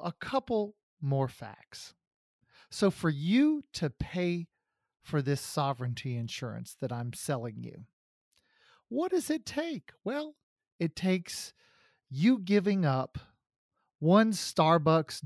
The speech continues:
double whip mocha frappe with two pumps of syrup and a drizzle on top,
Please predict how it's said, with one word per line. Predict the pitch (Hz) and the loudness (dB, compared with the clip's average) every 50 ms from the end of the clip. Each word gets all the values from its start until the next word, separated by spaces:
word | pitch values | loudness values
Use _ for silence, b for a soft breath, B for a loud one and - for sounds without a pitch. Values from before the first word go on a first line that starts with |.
| 127 | 4
double | 117 175 180 185 170 190 175 | 6 6 6 8 6 4 4
whip | 151 151 151 151 143 - _ - | 4 4 4 4 2 0 _ -2
mocha | - 147 170 196 190 - 190 | 2 4 4 4 4 0 -4
frappe | - - - 147 139 143 - - 151 139 135 135 135 131 b b b b b | -2 0 0 0 0 0 -2 -4 -6 -4 -4 -4 -4 -6 b b b b b
with | - 151 143 - | -2 -2 -2 -2
two | - - 196 180 | -2 -2 -2 -2
pumps | - - 185 170 156 - - | -2 -2 0 0 -2 -2 -4
of | 160 143 | -8 -8
syrup | - - - 135 131 131 131 - - - | -8 -6 -6 -4 -4 -4 -6 -8 -8 -4
and | 160 143 | -2 -2
a | 143 | -2
drizzle | 123 117 151 160 143 127 127 113 | -2 0 0 0 0 0 -2 -4
on | 120 120 123 120 | -4 -6 -6 -8
top, | - - - 107 104 107 - _ | -10 -10 -8 -8 -8 -8 -10 _